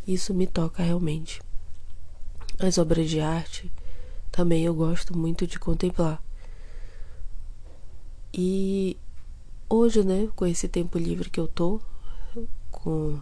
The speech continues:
tendo essa, essa leve febre que eu tô sentindo, eu fui lá no criador de imagens e fiz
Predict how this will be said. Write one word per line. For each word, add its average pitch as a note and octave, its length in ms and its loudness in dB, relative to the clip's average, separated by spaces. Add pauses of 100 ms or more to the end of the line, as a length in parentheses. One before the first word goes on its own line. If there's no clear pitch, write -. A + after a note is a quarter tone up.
(560)
tendo D#3+ 260 0
essa, - 200 4 (540)
essa - 240 6
leve D#3 340 0
febre D#3 540 2
que - 120 6
eu F3 40 2
tô E3 140 0
sentindo, F3+ 600 2 (1160)
eu F#3 140 -2
fui F#3+ 200 2
lá F#3 120 2
no E3+ 100 6
criador D#3+ 400 10
de D#3+ 120 0
imagens E3+ 600 0 (1300)
e F3+ 640 0
fiz F#3 600 0